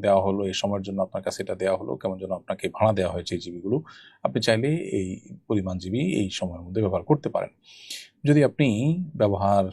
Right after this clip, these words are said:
করে, আহ, শেষ করতে পারেন, ভালো, আর যদি ব্যবহার করে শেষ না করতে পারেন, তাহলে আপনার সময় শেষ হওয়ার পর এটা, আহ, মালিকের কাছে ফেরত যাবে, সেটি মৌলিকভাবে নাজায়েজ নয়। এখানে গারার বা ধোঁকা,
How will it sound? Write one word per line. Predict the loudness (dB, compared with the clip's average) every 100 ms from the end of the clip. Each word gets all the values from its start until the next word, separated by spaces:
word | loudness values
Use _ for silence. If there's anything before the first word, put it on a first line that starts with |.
| -8 -8
করে, | -2 -2 -2 -6 -14 _ _ _ _
আহ, | -8 -6 -6 -8 -8 -10 -8
শেষ | 0 2 0
করতে | -6 -6
পারেন, | -4 -4
ভালো, | -2 -2 -2
আর | 0 0
যদি | 0 -4
ব্যবহার | -2 -2 0
করে | -2
শেষ | -4 -6
না | -6
করতে | -4 -6 -4
পারেন, | 0 0
তাহলে | 0 -2 -2
আপনার | -2 -4
সময় | -2 -4
শেষ | -4 2
হওয়ার | 2 4
পর | 2 0 -2 -2
এটা, | 0 0 -4 -12 _ _ _
আহ, | -4 -4 -2
মালিকের | 2 2 0 -6
কাছে | -6 -6
ফেরত | 0 2 2
যাবে, | 0 0
সেটি | -2 -4 -4 -6 -10 _ _ -4
মৌলিকভাবে | 2 4 2 2 -2 -2 -6 -2
নাজায়েজ | -2 -2 -8 0
নয়। | 2 2
এখানে | 0 0 0 -4 -16 _ _ 0
গারার | 2 4 2
বা | 0 0 0
ধোঁকা, | -6 -4 -2 -2